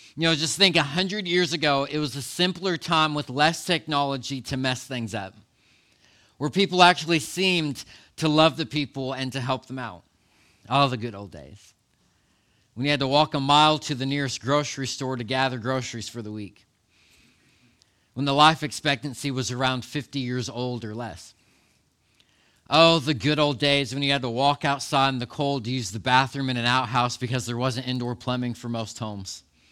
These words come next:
Oh, the good old days when the average wage was twenty-two cents an hour. Oh, the good old days when regular household chores would last all day long, each and every day.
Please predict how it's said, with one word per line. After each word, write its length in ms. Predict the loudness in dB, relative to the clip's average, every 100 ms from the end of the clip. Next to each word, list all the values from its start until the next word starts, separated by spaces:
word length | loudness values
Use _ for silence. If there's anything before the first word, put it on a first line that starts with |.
| _ _ _ _ _ _ _ _ 4
Oh, 240 | 6 6
the 140 | 2
good 260 | 0 2 4
old 220 | 4 2
days 400 | 2 2 2 0
when 120 | -4
the 140 | -4 0
average 500 | 2 2 0 -6 -4
wage 480 | -2 0 0 -4 -8
was 200 | -10 -8
twenty-two 560 | -6 -4 -4 -4 -6
cents 340 | -4 -6 -8 -10
an 80 |
hour. 380 | -12 -14 -16 -20 -20 _ _ _ _ _ _ _ _ 0
Oh, 180 | 2 4
the 140 | 2
good 300 | -2 0 2
old 200 | 2 2
days 320 | 0 0 0
when 160 | -4 0
regular 460 | 0 2 0 0
household 500 | 0 0 0 -4 -8
chores 460 | -6 -4 -2 -2 -4
would 80 | 2
last 380 | 4 4 2 -14 _
all 320 | 6 10 10 10
day 200 | 10 10
long, 480 | 8 4 2 -2 -10 -16 _ _ _ _ _ _ _ _ _ _ _ _ _ _ _
each 220 | -6 -2
and 100 | -2
every 220 | -4 -6
day. 220 | -10 -14